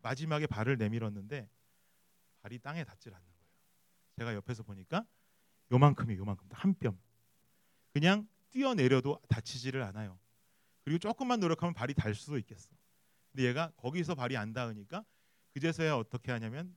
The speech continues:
고개를 돌려서 아빠를 쳐다봅니다. 그리고는 아빠랑 눈이 마주치더니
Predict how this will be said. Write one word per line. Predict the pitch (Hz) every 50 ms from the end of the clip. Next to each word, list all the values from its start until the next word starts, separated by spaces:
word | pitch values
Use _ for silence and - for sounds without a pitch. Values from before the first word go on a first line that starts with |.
| _ _ _
고개를 | - 123 123 139 135 135 127
돌려서 | 113 107 104 104 98 - 135 151 165 - _ _ _ _ _ _
아빠를 | - 104 104 - - 123 120 113
쳐다봅니다. | - 127 123 123 104 104 104 113 117 - _ _ _ _ _ _ _ _ _ _ _ _ _ _ _ _ _ _ _ _ _ _ _ _ _ _ -
그리고는 | 110 110 120 127 107
아빠랑 | 104 110 - 123 120 123 117
눈이 | 101 101 107 113
마주치더니 | 101 92 90 92 95 - - - 101 92 107 131 156